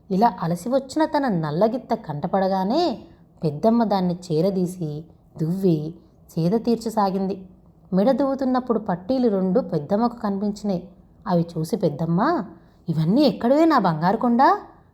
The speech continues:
అని ఆశ్చర్యపోతూ ఉండగా పశువుల కుర్రవాళ్ళు వచ్చి జరిగిందంతా చెప్పారు. అప్పుడు ఆమె కళ్ళనీళ్ళు పెట్టుకొని, "ఎంత శ్రమపడ్డావు తండ్రి నా కోసం, ఎందుకీ నాణాలన్నీ? నేనేం చేసుకుంటాను?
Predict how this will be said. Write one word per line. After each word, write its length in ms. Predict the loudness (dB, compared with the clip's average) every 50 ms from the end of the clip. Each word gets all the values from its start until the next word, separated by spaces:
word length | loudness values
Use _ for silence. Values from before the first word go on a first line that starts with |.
| _ _ -4
అని 140 | -4 -4 -4 -6 -12 -12
ఆశ్చర్యపోతూ 720 | -12 -12 -12 -6 -4 0 0 0 0 0 -2 0 0 0 0
ఉండగా 540 | 0 0 -2 -4 -2 0 0 0 0 -2 -6 -10 -18 -20 _ -20 _ -4
పశువుల 300 | -4 -4 0 2 2 2
కుర్రవాళ్ళు 520 | 4 2 2 2 2 4 6 6 4 4 2
వచ్చి 300 | 0 -2 -4 -4 -8 -4
జరిగిందంతా 720 | -2 -2 -2 0 0 -2 -2 -2 -2 -4 -8 -10 -10 -6
చెప్పారు. 440 | -6 -6 -4 2 4 4 4 4 2 -4 -10 -18 -20 -20 -20 _ _ _ _ _ _
అప్పుడు 320 | -4 -4 -4 -2 -2 -2 0
ఆమె 180 | 0 0 0
కళ్ళనీళ్ళు 500 | -2 -2 -4 -2 -2 0 0 2 0 0
పెట్టుకొని, 680 | 0 -2 -4 -4 -4 -2 0 0 0 0 -2 -2 -4 -8 -10 -18 _ _ _ _ _ 2
"ఎంత 340 | 4 4 4 2 0 -2
శ్రమపడ్డావు 640 | -8 -8 -6 -6 -6 -2 -2 -2 2 4 4 4 4
తండ్రి 340 | 2 0 0 0 2 2 2
నా 120 | 2 0
కోసం, 540 | 0 2 0 0 2 2 0 0 0 -2 -4 -8 -14 -20 -20 _ _ _ _ 0
ఎందుకీ 360 | 0 2 2 2 2 2 4
నాణాలన్నీ? 800 | 4 4 4 4 2 2 2 2 0 0 -2 -2 -4 -6 -8 -16 -20 -20 -20 _ _
నేనేం 380 | -4 -2 0 2 2 4 4 4
చేసుకుంటాను? 720 | 2 0 0 -2 -4 -4 0 2 2 2 2 0 -4 -6